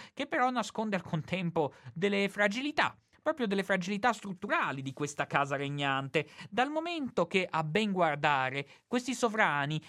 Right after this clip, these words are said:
vivono all'interno di abitazioni e di dimore regali, dove a ben guardare ci sono spifferi continuamente, ci sono infissi in legno che non permettono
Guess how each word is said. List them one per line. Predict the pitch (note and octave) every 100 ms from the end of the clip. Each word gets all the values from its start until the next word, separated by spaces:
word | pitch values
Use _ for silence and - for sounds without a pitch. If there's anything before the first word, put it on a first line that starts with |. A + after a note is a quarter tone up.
| -
vivono | E3 C4 A#3 D3+ C3+ C#3 -
all'interno | F#3+ F#3+ F#3 G3 G#3+ F3+ D3+
di | C3+
abitazioni | C#3 C#3 C3+ - G3+ G#3+ E3+ C3+ B2+
e | B2
di | B2 B2+
dimore | B2+ C#3+ D#3 D3+ B2
regali, | B2+ D#3+ C#3 B2 B2 B2+ A2+ - -
dove | - D3+ G#3+ F#3+ -
a | E3+
ben | D3 C#3+ A3+ A3 F#3+
guardare | F3 E3 C#3 C3 B2+ B2 C3 A#2+ - _ _
ci | -
sono | D3+ D#3 C#3
spifferi | C3 - C#3+ - B2+ B2
continuamente, | A#2+ A#2 A#2 C#3 E3 D#3 D3 F3+ F#3 - _ _
ci | B2
sono | A#2+ C3+ C3
infissi | B2+ C3 A#2+ C3+ C3+ - B2+
in | A#2+ B2+
legno | C3+ C#3 C3 B2+ B2
che | B2+
non | A#2 D#3+ A#3+ G3+
permettono | D3+ C3 C3+ D3+ C#3+ B2+ A#2